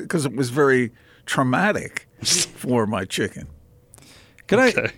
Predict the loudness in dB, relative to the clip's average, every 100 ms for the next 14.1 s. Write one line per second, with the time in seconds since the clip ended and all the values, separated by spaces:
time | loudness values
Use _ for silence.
0 | -12 -6 2 4 4 4 4 4 2 2
1 | 2 4 6 4 2 0 -2 0 0 0
2 | 0 -2 -2 0 0 0 0 0 -2 -2
3 | -8 -16 -20 -20 -18 0 2 2 0 2
4 | 4 6 6 4 4 2 2 -2 _ -14
5 | -8 -8 0 2 4 4 4 6 4 2
6 | -2 4 4 6 4 2 2 4 4 4
7 | 4 2 2 2 2 2 0 -2 -4 0
8 | 2 4 2 4 4 4 4 0 -2 -2
9 | 2 2 2 0 -6 -20 -20 _ -4 0
10 | 2 2 4 4 4 4 0 0 0 2
11 | 2 2 2 2 2 -2 -2 0 2 2
12 | 0 2 0 2 0 2 2 2 2 2
13 | 0 0 -4 0 0 0 -2 2 2 2
14 | -4